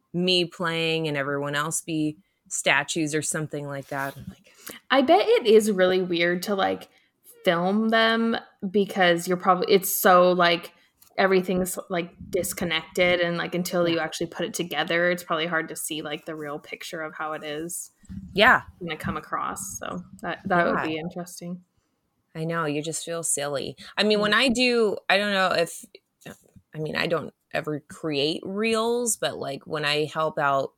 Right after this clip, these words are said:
Speaker 1: Melissa at the Camino shop, it's the most awkward thing. And I'm only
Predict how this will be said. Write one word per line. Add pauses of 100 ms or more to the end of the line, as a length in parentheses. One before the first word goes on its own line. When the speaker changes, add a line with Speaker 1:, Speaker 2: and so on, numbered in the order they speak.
Speaker 1:
Melissa
at
the
Camino
shop, (1300)
it's
the
most
awkward
thing. (200)
And
I'm
only